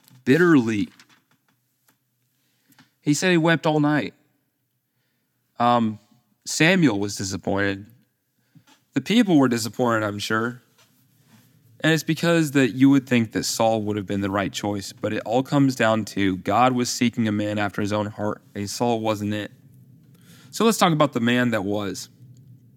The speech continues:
Well, the next day, um, God directed Samuel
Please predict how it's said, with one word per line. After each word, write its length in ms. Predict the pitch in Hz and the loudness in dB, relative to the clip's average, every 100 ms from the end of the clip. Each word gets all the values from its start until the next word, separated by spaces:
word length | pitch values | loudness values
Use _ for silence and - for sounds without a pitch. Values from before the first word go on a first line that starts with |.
| - - _ _ - | -20 -20 _ _ -8
Well, 200 | 107 117 | 0 0
the 120 | 110 | 2
next 300 | 117 147 - | 0 0 0
day, 340 | 120 107 104 98 _ _ _ _ _ _ _ - - | -2 -2 -4 -12 _ _ _ _ _ _ _ -20 -16
um, 240 | 92 92 | -12 -10
God 240 | 92 110 123 | -2 -2 0
directed 420 | 120 127 - 101 | 0 -2 -4 -8
Samuel 680 | - 131 151 117 104 117 | -2 2 2 0 -2 -8